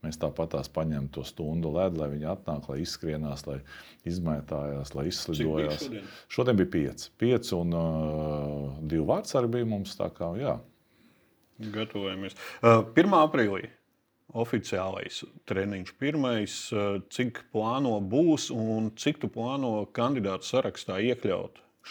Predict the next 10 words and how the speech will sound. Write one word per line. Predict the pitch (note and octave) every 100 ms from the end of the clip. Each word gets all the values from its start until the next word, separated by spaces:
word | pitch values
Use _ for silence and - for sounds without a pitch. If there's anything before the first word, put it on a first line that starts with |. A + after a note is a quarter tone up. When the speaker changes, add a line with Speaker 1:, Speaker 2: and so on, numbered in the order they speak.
| -
Speaker 2:
šajā? | G2 F2+ D3
Cik | D3
skatīsies | - E3 F3 A2+ A2+ G2 -
to | G#2+
loku? | G#2 C3+ B2 G2+ G#2+
Speaker 1:
Jā. | G#2+ A#2+
Speaker 2:
Jo | B2 B2+
loks | D#3+ D3+ -
jau | C3
mums, | C3 C3+ C3 -